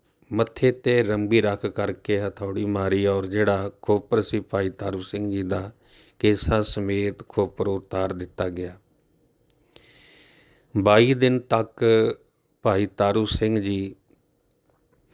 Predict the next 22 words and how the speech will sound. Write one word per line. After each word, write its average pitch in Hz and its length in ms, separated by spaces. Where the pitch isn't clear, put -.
ਇਸੇ 110 340
ਤਰ੍ਹਾਂ 98 420
ਅਕਾਲ 110 380
ਪੁਰਖ 113 340
ਵਾਹਿਗੁਰੂ 107 480
ਪਰਮੇਸ਼ਰ 101 800
ਦੀ 101 400
ਰਜ਼ਾ 101 380
ਦੇ 101 160
ਵਿੱਚ 95 520
ਬੈਠੇ 101 420
ਰਹੇ। 110 220
ਬਾਈ 104 380
ਦਿਨ 120 240
ਬਾਅਦ 107 440
ਭਾਈ 104 240
ਤਾਰੂ 101 340
ਸਿੰਘ 107 360
ਜੀ 98 140
ਦੀ 98 260
ਸ਼ਹੀਦੀ 92 540
ਹੋਈ 87 280